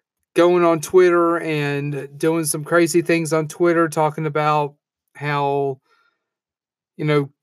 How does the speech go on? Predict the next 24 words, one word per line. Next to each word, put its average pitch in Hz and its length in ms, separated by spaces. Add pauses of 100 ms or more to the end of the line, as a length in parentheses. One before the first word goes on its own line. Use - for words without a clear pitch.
Comey 175 960 (340)
and 131 1120 (300)
Mueller, 175 880
how 147 280
this 139 260
is 131 120
just - 360
the 131 140
witch 180 360
hunt 156 420 (300)
and 131 280
yada, 143 220
yada, 127 220
yada. 160 460
And 131 440
I 120 160
was 120 240
like, 113 300
"Oh, 127 160
God, 127 340
here 131 80
we 117 120
go 123 180
again." 180 440